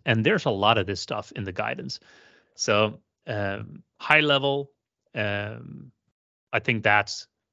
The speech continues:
without going into details of all the recommendations, because that's really where the juice is. Uh, you, you will find, you know, all the, the juicy details within each of these design areas, but I think I will leave it to everyone tuning in to go visit the guidance, take a look.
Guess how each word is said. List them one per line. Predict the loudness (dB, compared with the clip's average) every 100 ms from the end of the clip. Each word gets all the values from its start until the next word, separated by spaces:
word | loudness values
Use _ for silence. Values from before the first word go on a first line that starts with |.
| _ _ _ _ _ _ _ _ _ -4
without | 2 2 2
going | -2 -2
into | -2 -4
details | -2 0 0 0
of | 0
all | -2
the | -2
recommendations, | -6 -8 -8 -4 -4 -4 -8
because | -8 -2
that's | 4 4 2
really | -2 0
where | 0
the | -2
juice | 2 2 2
is. | 2 -2 -6 -14 _ _ _ _ _
Uh, | -6 -4 0
you, | 0 2
you | 4
will | 4
find, | 6 6 6 4 -2 _ _ _ _ _
you | -4
know, |
all | 2 6 8
the, | 6 4 2
the | 0
juicy | 0 2 2 0
details | 0 0 2 2 2 -4 -12 _ -10
within | 0 2 4 2 2 0
each | -2 0
of | 0
these | -2
design | -2 2 2 4
areas, | 2 -2 -2
but | 4 6
I | 6
think | 4 2
I | 2
will | 2 -2
leave | 0 0
it | 0 -4
to | -2 -2 -2 -6 -12 _ _ _ 0
everyone | 2 4 4
tuning | 2 2 2 2
in | 0 0
to | -2
go | 2 4
visit | 4 0 0 -2
the | -2
guidance, | 0 2 2 -2
take | -2 -2
a | 0
look. | 0 0 -2